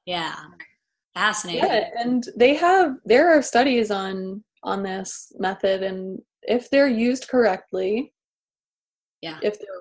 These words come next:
Speaker 2: really used correctly, that means that every day you're charting, you're checking your cervical mucus, you're seeing if it's, it's stretchy or clear, or, you know, and you're writing it down and you're taking your temperature,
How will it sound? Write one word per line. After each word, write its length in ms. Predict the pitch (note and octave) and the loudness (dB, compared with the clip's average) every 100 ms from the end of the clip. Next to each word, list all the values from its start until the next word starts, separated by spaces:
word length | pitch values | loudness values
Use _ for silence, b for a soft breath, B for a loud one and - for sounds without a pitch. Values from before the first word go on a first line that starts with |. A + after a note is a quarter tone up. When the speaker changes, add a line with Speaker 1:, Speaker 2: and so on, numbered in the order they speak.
| F#3 | -2
Speaker 2:
really 240 | G3+ A3+ | 2 4
used 260 | A3+ A#3+ - | 2 0 -2
correctly, 480 | C#4 G#3+ G3+ F#3 | 2 2 2 -2
that 220 | F#3 F#3+ F#3+ | -2 -4 -2
means 420 | G3+ G3 G3+ - | -4 -4 -8 -6
that 200 | F3+ F3+ | -4 0
every 260 | F#3 G#3+ B3+ | 0 2 2
day 440 | A3+ G#3+ G#3 G#3 B B | 4 6 6 4 B B
you're 160 | F3+ F#3 | -6 -6
charting, 760 | - G3+ F#3+ G3 G3 G3+ G#3 G#3+ b b b | -2 0 2 0 -4 -6 -8 -10 b b b
you're 160 | F#3 F#3+ | -8 -6
checking 480 | - F#3 F#3 A3 | -4 -4 0 0
your 140 | A#3 A#3 | 0 -2
cervical 600 | A#3 G#3+ G#3 G#3 G#3+ G#3 | 0 0 2 0 -2 -2
mucus, 800 | G#3 G3+ G3+ G#3 G3 G3+ G3+ - | -2 -2 -2 0 2 0 -4 -14
you're 260 | - G3 F3+ | -6 -4 -4
seeing 380 | F#3 G#3 F#3+ G#3 | -6 -6 -2 -2
if 100 | G#3+ | 0
it's, 380 | C4 - - - - | -2 -4 -8 -16 -6
it's 240 | G#3+ - | -6 -6
stretchy 800 | - - G3+ G3+ - G#3 G3+ G3+ | -4 -2 -2 -2 0 2 2 0
or 380 | - E3+ F3 F3+ | -2 -6 -8 -10
clear, 600 | - A#3 A3 G3+ F#3+ F#3+ - | -10 -2 0 0 0 -4 -4
or, 180 | F#3 F3+ B B - | -4 -6 B B -2
you 60 | |
know, 140 | G#3+ G3 | -2 -2
and 100 | G3 | -4
you're 140 | F#3+ | -4
writing 380 | F3+ F3 G#3 A#3 | -2 0 2 2
it 120 | A#3+ | 2
down 500 | A#3 G3+ F#3 F3+ F#3+ | 0 -2 -2 -4 -6
and 120 | F#3+ | -8
you're 100 | F#3 | -8
taking 360 | F#3 F#3+ F#3 A3 | -10 -10 -6 -2
your 120 | A3+ | -2
temperature, 840 | A3 G3+ G3 F#3+ F#3 F3+ F3+ G3 | -2 -4 -6 -6 -6 -4 -6 -10